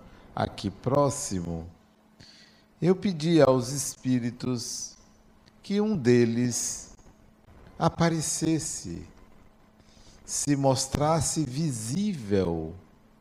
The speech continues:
àquelas pessoas para lhes trazer mais confiança, para lhes motivar mais, que não aparecesse visível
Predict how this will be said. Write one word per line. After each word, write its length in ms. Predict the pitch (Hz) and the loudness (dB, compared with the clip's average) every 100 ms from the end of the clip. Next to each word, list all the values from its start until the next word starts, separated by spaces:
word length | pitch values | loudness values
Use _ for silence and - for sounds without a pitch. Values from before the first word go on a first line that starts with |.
| _ _ _ - | _ _ _ 0
àquelas 600 | 139 139 139 120 117 - | 0 0 -2 0 0 -2
pessoas 1040 | - 107 - 143 143 135 104 90 - - - - _ _ - - - _ _ _ | -4 -4 -4 -4 -2 0 -2 -4 -10 -12 -20 -20 _ _ -20 -20 -20 _ _ _
para 680 | 139 135 139 143 139 139 131 - - _ _ _ _ - | 0 2 4 2 2 0 -4 -8 -20 _ _ _ _ -4
lhes 220 | 127 135 | 0 0
trazer 560 | - 139 120 120 135 | 2 4 4 6 4
mais 500 | 127 127 127 120 - | 4 2 2 0 -4
confiança, 1300 | - 131 117 - 120 127 135 107 - - 85 76 80 - _ _ _ _ _ _ _ _ - - - - - - - _ _ _ _ | -4 -2 -2 -2 0 2 2 0 -4 -4 -2 -4 -8 -18 _ _ _ _ _ _ _ _ -20 -20 -20 -20 -20 -20 -20 _ _ _ _
para 240 | 135 139 | 6 8
lhes 220 | 135 135 110 | 8 6 2
motivar 960 | 123 139 139 127 92 104 120 175 107 | 2 2 2 -4 -2 2 4 4 0
mais, 920 | 107 123 131 120 90 80 - - - - - - - - _ _ _ _ _ - - - - | -2 -2 0 0 -2 -4 -6 -6 -8 -12 -18 -20 -20 -20 _ _ _ _ _ -20 -20 -20 -8
que 120 | - | -2
não 180 | 180 208 | 2 6
aparecesse 960 | 196 185 175 151 - 160 170 160 - 160 | 6 8 6 6 2 2 4 2 -2 -2
visível 1040 | 131 127 110 139 160 139 156 156 147 - | 0 0 0 -2 -2 4 4 4 2 -6